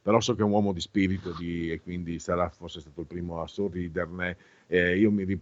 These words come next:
mi rifaccio all'articolo di, di, di, di, di Facci su Libero. Eh, <laughs> dic-, diciamo che un artico-, un libro di pagine bianche è quello,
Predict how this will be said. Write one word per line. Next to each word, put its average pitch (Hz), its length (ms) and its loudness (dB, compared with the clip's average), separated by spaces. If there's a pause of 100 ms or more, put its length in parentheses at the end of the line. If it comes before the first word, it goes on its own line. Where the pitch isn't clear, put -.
mi 101 200 -2
rifaccio 101 440 0
all'articolo 95 640 0
di, 95 420 0
di, 92 220 -2
di, 90 180 -4
di, 90 320 -2
di 90 100 -6
Facci 117 460 6
su 107 180 -2
Libero. 92 520 2 (440)
Eh, 110 300 6
<laughs> - 0 -
dic-, - 380 4
diciamo 110 640 4
che 87 280 0 (260)
un 120 160 6
artico-, 127 540 10
un 147 220 12
libro 147 400 12
di 113 120 2
pagine 139 380 6
bianche 113 520 6
è 110 80 0
quello, 113 380 6